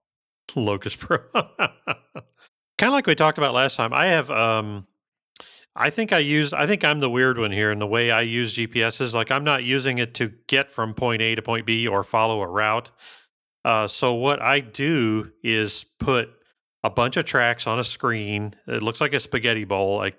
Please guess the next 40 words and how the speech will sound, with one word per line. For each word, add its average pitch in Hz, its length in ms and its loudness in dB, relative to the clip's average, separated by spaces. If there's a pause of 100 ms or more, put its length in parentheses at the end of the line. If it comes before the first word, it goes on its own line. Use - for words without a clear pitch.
I 107 60 -4
give 123 220 -2
'em 131 40 -8
different 127 320 -4
colors, 110 520 0
different 113 280 -6
transparencies. 98 880 -6 (760)
And 117 220 0
then, 113 480 0 (560)
you 117 80 0
know, 95 80 -2
I, 104 140 0 (180)
and 117 280 -2
then 113 120 0
it's 101 120 -4
on 131 200 2
my, 123 160 2
it's 120 260 -4
on 131 140 0
my 143 120 0
handlebars, 104 680 0
and 104 100 -2
I've 104 160 -2
learned 120 340 -2
the 113 120 -2
art 110 360 0
of 98 380 -2 (540)
seeing 127 500 2
it 123 100 0
when 113 140 0
I 117 80 4
need 117 220 0
to 110 80 0
see 113 240 2
it 113 120 0
without 110 320 0
paying 110 240 -2
attention 101 440 -2
to 87 200 -6
it. 90 120 -10